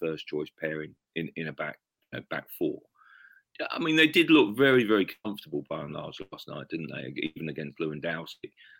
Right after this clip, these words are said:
You know, I, I, I, i-, is that a pairing that makes you think of kind of, you know, that sort of golden era when sort of kind of England had,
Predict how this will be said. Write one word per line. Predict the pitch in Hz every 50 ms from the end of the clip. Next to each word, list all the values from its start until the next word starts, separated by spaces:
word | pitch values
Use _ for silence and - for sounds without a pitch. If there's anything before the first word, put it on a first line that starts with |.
| _ _ _
You | - 208
know, | 139 120 - -
I, | 151
I, | 139 - - - - - - - -
I, | -
i-, | - - - _ - 151 165 170 - -
is | 160 165 147 135
that | - 156 147 -
a | 123
pairing | 131 - 143 139 131 127 120 113 110
that | 110 98
makes | 98 110 107 104 101 - -
you | 107
think | 101 - 113 98 95
of | 101 98 -
kind | - 113 104 98 92
of, | 92 87 -
you | - 110 98
know, | 85 80 78
that | 76 90 92 - -
sort | - 107 -
of | 131
golden | - 101 98 92 90 85 92
era | 92 92 87 85 85
when | 82 82 85 85 82
sort | - 85 69
of | -
kind | - 90 87 85
of | 85
England | 87 85 - 80 82 82 82
had, | 82 80 78